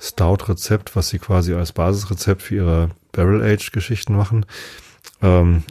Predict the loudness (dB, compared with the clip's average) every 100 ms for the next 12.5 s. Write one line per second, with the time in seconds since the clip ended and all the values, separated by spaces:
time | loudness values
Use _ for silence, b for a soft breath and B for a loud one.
0 | -4 0 0 0 -2 -4 -2 0 0 -2
1 | -2 -4 -6 -6 -6 -4 -2 0 4 4
2 | 4 4 2 -2 -6 -6 -2 0 0 -2
3 | -2 -2 -2 0 0 0 -2 0 4 4
4 | 0 -8 -20 -20 -20 _ -12 0 2 4
5 | 2 0 0 0 0 0 4 2 0 B
6 | B B _ _ _ _ _ -18 -12 -2
7 | 2 2 0 -2 B B B B -2 0
8 | -2 -4 -2 -2 -2 -4 -2 0 4 4
9 | 4 0 0 0 0 0 0 -2 -2 0
10 | 0 0 0 2 2 0 -2 -8 b b
11 | b b b _ -4 0 2 0 -2 -4
12 | -4 -2 -2 -2